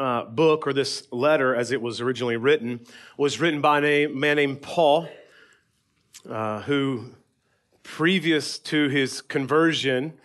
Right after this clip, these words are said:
before he became a Christian, his name was Saul. Uh, not only did his name change, his life changed after he met Jesus. And rather than working against God, he worked for God. Rather than being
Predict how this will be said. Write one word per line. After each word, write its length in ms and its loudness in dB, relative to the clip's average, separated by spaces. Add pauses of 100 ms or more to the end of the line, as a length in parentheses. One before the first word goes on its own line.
(340)
before 300 -2
he 80 2
became 260 -2
a 80 -2
Christian, 540 0
his 180 -2
name 220 0
was 260 -4 (460)
Saul. 760 0 (380)
Uh, 180 0
not 180 4
only 160 4
did 140 2
his 380 -2 (260)
name 480 2
change, 480 0
his 180 -2
life 480 0
changed 540 -2
after 600 0
he 180 -2
met 380 -2 (120)
Jesus. 560 -4
And 140 -4
rather 260 4
than 220 0 (340)
working 440 2
against 640 0
God, 320 4
he 120 -2
worked 360 0 (100)
for 400 2
God. 380 2
Rather 160 0
than 140 -2
being 300 0